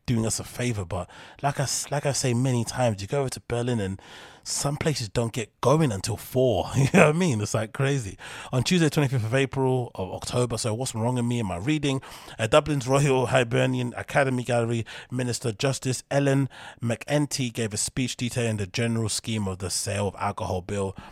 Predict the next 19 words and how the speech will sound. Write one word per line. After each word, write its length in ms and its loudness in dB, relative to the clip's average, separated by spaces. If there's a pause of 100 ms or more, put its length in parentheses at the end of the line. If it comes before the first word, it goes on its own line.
(140)
Though 140 4
the 100 0
bill 180 2
has 120 0
been 160 -4
published 380 2
and 120 -2
a-, 80 -2 (120)
approved 440 -2
by 160 -2
the 80 -8
cabinet, 460 -4
is 180 -8
yet 140 -4
to 80 -4
be 160 -8
passed 340 -2
in 60 -6
legislation. 640 -6